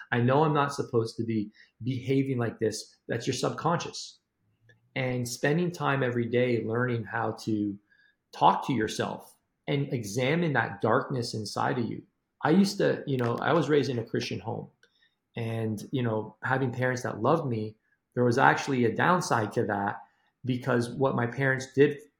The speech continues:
you know, is they defended me. And when you grow up, like, in a good family and you grow up in a Christian home or family, you know, faith home,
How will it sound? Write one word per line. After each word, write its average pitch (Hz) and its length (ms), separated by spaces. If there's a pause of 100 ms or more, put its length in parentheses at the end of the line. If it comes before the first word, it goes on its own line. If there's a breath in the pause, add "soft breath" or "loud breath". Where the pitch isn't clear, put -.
(140)
you 131 160
know, 113 420
is 123 160
they 120 120
defended 139 640
me. 98 140 (540)
And 127 80
when 131 120
you 123 100
grow 175 160
up, 190 100
like, 156 200
in 135 100
a 120 60
good 143 240
family 131 520
and 110 100
you 101 60
grow 127 160
up 131 100
in 123 60
a 110 60
Christian 135 360
home 123 360
or 101 80
family, 127 440
you 117 60
know, 104 80
faith 131 360
home, 135 180